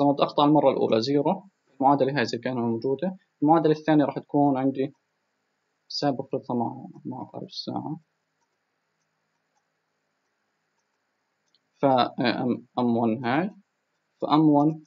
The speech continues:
بتساوي واحد، فالصالحة من أربعة لثمانية، فالمعادلة راح تكون من أربعة لثمانية في واحد بسالب ثلاثة إكس.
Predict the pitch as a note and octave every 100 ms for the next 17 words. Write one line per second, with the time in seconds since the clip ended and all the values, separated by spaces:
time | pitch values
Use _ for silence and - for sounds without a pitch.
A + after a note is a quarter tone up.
0 | _ - C#3 B2+ A#2+ C#3 D3 - A#3 -
1 | _ _ _ C3+ B2 - C3+ C3 C3+ -
2 | - - D3+ D3 C3+ A#2+ C#3+ B2+ A#2+ B2
3 | B2+ C3 C#3+ F#3+ - _ _ _ _ _
4 | - C#3 C#3+ E3+ D3+ C3+ C3 B2 - B2
5 | A#2 A2 D3 D3 C3 G#2+ A2+ - C3+ D3
6 | D#3 F#3+ - _ _ _ _ _ _ -
7 | C#3 D3 E3 F#3 A#3+ - _ _ _ _
8 | _ _ _ _ _ - D#3+ D3 C#3+ -
9 | C3+ - D#3 - - -